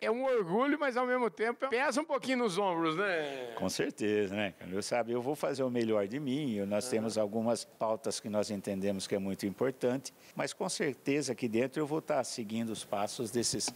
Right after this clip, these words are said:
Speaker 2: grandes homens que passaram aqui por dentro, né?
Speaker 1: E qual é o legado que você pretende deixar aqui no seu, nessa gestão, aí daqui três anos, quando você encerrar esta gestão, o que que você pretende legar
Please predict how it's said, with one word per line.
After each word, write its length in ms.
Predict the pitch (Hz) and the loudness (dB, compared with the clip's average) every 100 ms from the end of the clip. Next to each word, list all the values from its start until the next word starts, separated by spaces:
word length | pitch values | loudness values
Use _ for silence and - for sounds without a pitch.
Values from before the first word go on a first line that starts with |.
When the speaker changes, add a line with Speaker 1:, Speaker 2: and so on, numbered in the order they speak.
| - | -6
Speaker 2:
grandes 540 | 98 113 131 110 98 107 | -2 2 2 0 -2 0
homens 340 | 110 107 - | 0 0 -4
que 120 | 107 | -4
passaram 440 | - 92 - 95 90 | 0 0 2 0 0
aqui 140 | - | -8
por 180 | - 85 | -8 -6
dentro, 400 | 82 80 73 85 | -4 -4 -6 -2
né? 160 | 87 92 | 0 -2
Speaker 1:
E 20 | |
qual 180 | 185 226 | -2 -2
é 80 | 247 | 0
o 60 | 247 | 0
legado 440 | 240 190 214 190 | 0 0 -2 -2
que 80 | 202 | -2
você 260 | 208 - | -2 -2
pretende 520 | 190 180 156 190 180 175 | -2 -2 0 0 0 0
deixar 480 | 175 151 - 170 | 0 0 0 0
aqui 320 | 151 - 170 165 | -2 -2 0 0
no 140 | 147 | 0
seu, 280 | - 165 147 - - - | 0 2 2 0 -14 -2
nessa 320 | 151 160 170 | 0 0 0
gestão, 480 | 135 147 - 160 151 | 2 0 0 -2 0
aí 120 | 156 | 2
daqui 260 | 151 - 131 | 0 -4 -4
três 340 | 170 151 127 | -2 -2 0
anos, 220 | 156 165 | -2 -2
quando 320 | - 160 151 - - - | -2 2 2 0 -14 -6
você 220 | - - 160 | -2 0 0
encerrar 500 | 147 160 135 147 143 | 2 0 0 0 0
esta 440 | 170 185 - 156 | 0 0 -2 -2
gestão, 480 | 147 143 - 175 180 - - | 0 -2 0 -2 -2 -10 -2
o 80 | 156 | -2
que 140 | 196 | 0
que 80 | 180 | 0
você 260 | 190 - 185 | 0 0 -2
pretende 800 | 170 165 - 170 147 165 139 - - | 0 -2 0 0 2 2 2 0 -4
legar 680 | 147 165 135 131 151 160 | 0 2 2 0 2 0